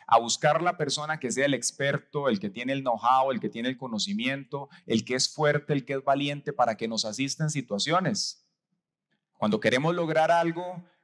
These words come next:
muchas veces vamos a intentar en nuestras fuerzas, haciendo nuestro mejor esfuerzo de hacer cosas para conquistarlas. Cuando nos encontramos en medio de un problema, vemos de qué manera podemos solucionarlo,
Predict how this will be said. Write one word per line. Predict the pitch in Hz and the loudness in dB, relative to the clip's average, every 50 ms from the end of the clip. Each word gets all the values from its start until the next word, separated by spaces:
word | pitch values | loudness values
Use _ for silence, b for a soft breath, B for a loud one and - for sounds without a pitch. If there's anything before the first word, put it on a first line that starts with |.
| b | b
muchas | 113 113 - 139 135 131 | -8 -2 2 2 2 2
veces | 143 139 135 147 143 123 | 2 0 0 -2 0 2
vamos | 135 135 139 139 135 - | 2 2 2 0 -2 2
a | 135 120 110 101 90 85 - _ _ _ _ | 4 4 4 4 2 -4 -10 _ _ _ _
intentar | - 113 110 101 - 107 104 98 92 - 135 139 143 147 160 151 143 - | -4 -4 -2 -2 -2 -2 -4 -2 2 4 6 6 6 6 4 2 -4 -6
en | 127 117 | -8 -4
nuestras | 113 107 101 - - 110 104 95 | -4 -4 -4 -4 -2 -2 -2 -2
fuerzas, | - - 131 131 139 139 139 151 147 143 | -2 -2 2 2 2 2 2 -2 -2 -2
haciendo | 117 104 98 123 120 123 131 135 | -4 -6 -6 -6 -10 -8 -8 -8
nuestro | 139 139 139 131 120 110 - - - 123 113 | -8 -8 -6 -4 -2 -2 -2 -2 -2 -2 -2
mejor | 110 104 104 131 143 160 | -2 0 2 2 2 2
esfuerzo | 160 - - 156 151 147 147 139 - 147 143 | 2 0 -2 0 0 2 2 0 -2 0 2
de | |
hacer | 131 120 139 135 131 - - b b b b b _ | 2 2 2 -2 -4 -4 -8 b b b b b _
cosas | - 151 147 139 165 151 - | 2 4 4 4 2 0 2
para | - 143 123 117 117 | 4 4 4 4 0
conquistarlas. | - 120 113 104 - 113 - - - 131 135 139 147 151 151 165 160 - - - - _ _ _ _ _ _ _ _ _ _ _ _ _ _ _ _ _ _ _ _ _ _ _ _ _ _ _ _ | -2 -6 -8 -6 -2 -2 -2 2 6 6 6 6 6 2 0 -2 -2 -2 -6 -8 -12 _ _ _ _ _ _ _ _ _ _ _ _ _ _ _ _ _ _ _ _ _ _ _ _ _ _ _ _
Cuando | - 101 104 107 | 0 2 2 4
nos | 110 110 - | 4 2 0
encontramos | 117 113 110 117 110 120 139 156 175 185 180 185 | -2 -2 -2 -4 2 4 4 6 6 4 -4 -6
en | 180 | -6
medio | 180 175 185 185 180 | -6 -6 -6 -4 -6
de | 175 175 | -6 -6
un | 175 170 | -4 -4
problema, | 180 165 160 156 156 160 160 160 160 160 156 160 165 165 151 - _ _ _ _ _ | -2 0 0 0 0 0 0 0 0 -2 -2 -2 -4 -6 -10 -14 _ _ _ _ _
vemos | - 113 113 123 127 135 | -2 0 0 0 0 -2
de | 135 | -2
qué | - 147 | -2 0
manera | 139 143 139 139 143 143 143 - | 0 0 0 2 0 0 0 -2
podemos | 131 127 127 131 135 135 131 | -2 -4 -4 -6 -4 -6 -6
solucionarlo, | 135 131 120 113 104 - 107 104 107 113 123 127 135 147 151 156 160 160 | -6 -6 -6 -6 -6 -4 -2 2 4 4 4 4 2 0 -2 -4 -4 -6